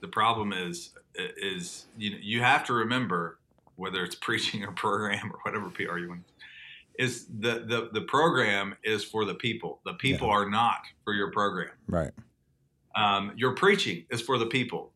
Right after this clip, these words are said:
Speaker 1: The people are not for your preaching.
Speaker 2: Yeah, that's good.
Speaker 1: Um, so it, it's really putting, you know, that in the right mind and the right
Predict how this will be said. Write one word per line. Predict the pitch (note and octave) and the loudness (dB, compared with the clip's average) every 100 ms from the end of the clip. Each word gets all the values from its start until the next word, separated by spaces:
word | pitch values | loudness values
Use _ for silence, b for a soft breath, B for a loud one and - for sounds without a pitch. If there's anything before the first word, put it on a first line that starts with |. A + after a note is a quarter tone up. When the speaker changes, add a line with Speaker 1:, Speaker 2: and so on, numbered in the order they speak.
| - | -10
Speaker 1:
The | |
people | G2 C#3 C3 A#2 G#2 | -2 0 2 2 2
are | G#2+ | 2
not | A2 A#2+ - | 4 4 2
for | A#2 A2 G#2 G2+ - _ _ | 0 4 4 2 -2 _ _
your | F#2+ G#2 F2+ | -4 -2 0
preaching. | G#2+ G#2 - - | 0 0 -4 -6
Speaker 2:
Yeah, | - E2+ | 0 0
that's | E2 F#2 | 2 -2
good. | - F2 E2+ | -2 -2 -2
Speaker 1:
Um, | - G#2 F#2 | 0 2 0
so | - C#3+ B2+ - | -4 0 0 0
it, | B2+ C3+ - - | 0 0 -2 -2
it's | B2+ B2 - | 0 0 -4
really | A2 B2 C3+ D3+ D#3+ D3+ C3+ A#2 _ _ _ _ _ - E2+ | -2 2 2 2 2 2 0 -4 _ _ _ _ _ -16 -16
putting, | - C3+ C#3 C#3 B2 A2+ A2+ G#2 G#2 - G#2+ _ | -4 0 2 2 2 -2 -6 -10 -10 -12 -20 _
you | C3 | -2
know, | A#2 G2 | -2 0
that | G#2+ A#2 - | 0 0 0
in | A2+ | -2
the | A2 | 2
right | A2 A2 G#2 | 4 4 2
mind | A2 G#2+ G#2+ | 2 2 2
and | G2+ | -2
the | F#2+ | -2
right | G2+ G2 | 0 0